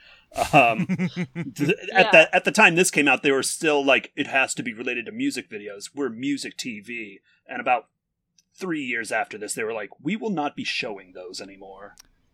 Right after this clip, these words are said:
Speaker 2: Yeah, that's what M T V two was for. <laughs>
Speaker 3: Calling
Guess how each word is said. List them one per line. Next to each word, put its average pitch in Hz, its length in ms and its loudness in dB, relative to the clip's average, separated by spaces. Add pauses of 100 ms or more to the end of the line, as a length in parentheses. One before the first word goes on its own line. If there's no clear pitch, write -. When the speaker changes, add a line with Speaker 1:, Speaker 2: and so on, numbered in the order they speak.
Speaker 2:
Yeah, 104 80 -10
that's 135 180 -6
what 220 80 2
M 190 100 -2
T 180 140 -6
V 156 100 -8
two 139 300 -6
was 104 200 -8
for. 101 360 -8
<laughs> - 60 -20 (340)
Speaker 3:
Calling 440 380 4